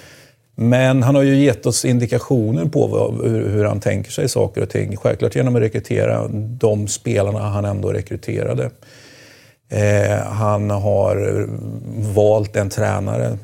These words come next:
som han ändå, så att säga, valde där och då, D J. Eh, och det är klart att vi, vi,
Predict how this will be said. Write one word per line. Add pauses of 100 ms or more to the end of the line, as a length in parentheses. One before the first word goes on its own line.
(120)
som
han
ändå,
så
att
säga, (1000)
valde
där
och
då, (100)
D
J. (840)
Eh,
och
det
är
klart
att
vi,
vi,